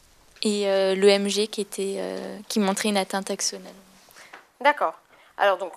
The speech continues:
Speaker 2: on parlait chez elle de polyneuropathie. On va tout détailler. Polyneuropathie, pourquoi ? Parce qu'on a un, un, une atteinte neurogène périphérique avec des troubles, enfin, plutôt sensitifs, parce qu'on a des troubles sensitifs, euh, des,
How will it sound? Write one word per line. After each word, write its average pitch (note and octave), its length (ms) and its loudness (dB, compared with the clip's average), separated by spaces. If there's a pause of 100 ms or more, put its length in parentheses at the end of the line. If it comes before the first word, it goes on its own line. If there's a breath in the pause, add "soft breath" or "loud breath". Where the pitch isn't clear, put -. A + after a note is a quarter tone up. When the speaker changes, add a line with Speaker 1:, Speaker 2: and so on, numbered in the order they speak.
Speaker 2:
on A3 100 -4
parlait D4 320 8
chez D4 160 -4
elle C4 260 0
de A3 100 -6
polyneuropathie. C4 840 -2
On F3+ 40 -16
va F3+ 120 -2
tout - 160 -12
détailler. G3 480 -6
Polyneuropathie, C4 680 0
pourquoi ? A3 440 -4
Parce G3+ 180 -8
qu'on A3 160 -6
a G3 140 4
un, F#3+ 60 -6 (200)
un, G#3 340 -2
une A3 140 -2
atteinte G3+ 420 0 (140)
neurogène G#3 540 4 (100)
périphérique G#3 760 2 (640 soft breath)
avec F#3 440 4 (840)
des F#3+ 140 -8
troubles, G3 240 -16
enfin, E3 240 -2
plutôt - 260 -12
sensitifs, A3+ 680 -8 (680 soft breath)
parce - 140 -10
qu'on G3 120 -8
a F#3 60 -2
des F3+ 120 -8
troubles - 240 -18
sensitifs, - 760 -10 (500 soft breath)
euh, E3+ 300 0
des, F#3 180 -2